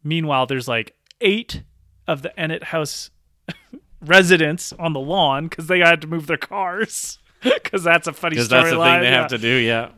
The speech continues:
Speaker 1: So they're all screaming, and so Don has to come out, and basically he has to fight all three of these burly guys to save Lenz.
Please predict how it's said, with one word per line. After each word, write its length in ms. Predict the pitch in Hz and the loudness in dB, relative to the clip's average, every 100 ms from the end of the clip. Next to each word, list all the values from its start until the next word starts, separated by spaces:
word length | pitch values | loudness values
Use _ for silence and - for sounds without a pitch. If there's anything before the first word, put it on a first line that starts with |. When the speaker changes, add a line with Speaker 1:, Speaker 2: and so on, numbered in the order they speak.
| - - | -20 -14
Speaker 1:
So 280 | - 143 | -8 -6
they're 220 | 123 147 180 | -4 0 2
all 120 | 170 | 0
screaming, 840 | - - 151 175 165 110 101 127 - _ _ _ 131 | -4 -8 -4 -2 0 -2 -8 -14 -20 _ _ _ -14
and 100 | 127 | -8
so 140 | 143 | -8
Don 560 | 117 135 151 160 165 170 | -8 -2 2 2 2 0
has 300 | 151 151 - | -4 -8 -8
to 80 | - | -12
come 320 | - 151 143 | -10 -6 -4
out, 400 | 123 120 - - _ _ _ _ - | -4 -4 -8 -16 _ _ _ _ -12
and 120 | 139 | -4
basically 540 | 156 180 208 180 175 | 0 0 0 -4 -4
he 100 | 156 | -4
has 140 | 156 143 | -4 -6
to 80 | 143 | -10
fight 440 | - - 127 123 | -10 -6 -4 -6
all 300 | - 135 135 | -8 -6 -6
three 400 | - - 131 135 | -6 -10 -8 -6
of 180 | 135 123 | -6 -6
these 280 | 127 120 117 | -8 -8 -10
burly 540 | 117 - 127 131 131 | -16 -8 -4 -2 -2
guys 540 | 123 123 123 120 117 - _ _ _ | -4 -2 -2 -2 -6 -14 _ _ _
to 100 | - | -8
save 420 | 131 - 135 127 113 | -4 2 4 4 0
Lenz. 580 | 123 120 120 139 - | -6 -4 -6 -8 -12